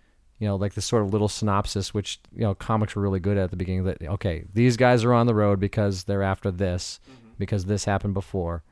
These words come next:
Speaker 2: Yeah.
Speaker 1: It's not a bad way to start because the stories are self-contained and they're sort of, like, all little,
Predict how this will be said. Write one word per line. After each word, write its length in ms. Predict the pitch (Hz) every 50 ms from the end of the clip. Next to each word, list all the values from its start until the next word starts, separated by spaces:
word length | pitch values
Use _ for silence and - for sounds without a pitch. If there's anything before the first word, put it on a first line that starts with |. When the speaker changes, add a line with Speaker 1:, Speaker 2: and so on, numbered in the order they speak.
| _ _ _
Speaker 2:
Yeah. 100 | 101 _ _ _ _ _ _ _ _ _ _ _ _ _ _ _ _ _ _ _ _ _ _ _ _ _ _ _ _ _ _ _ _ _ _ _ _ _
Speaker 1:
It's 220 | 117 110 - -
not 240 | 120 120 123 123 120
a 40 | 110
bad 340 | 95 87 101 101 107 110 110
way 120 | 110 107
to 80 | 101 101
start 300 | - - - 110 104 101
because 300 | - 107 - - 117 104
the 80 | 92 104
stories 420 | 95 - - 107 101 104 104 98
are 60 | 104 98
self-contained 760 | - - 110 104 101 - - 104 98 - 104 104 104 107 101
and 120 | 98 95 95
they're 140 | 101 101
sort 220 | 95 - - 107 104
of, 60 | 95
like, 180 | 101 104 - -
all 260 | 101 104 104 104 104
little, 320 | 104 107 104 98 95 -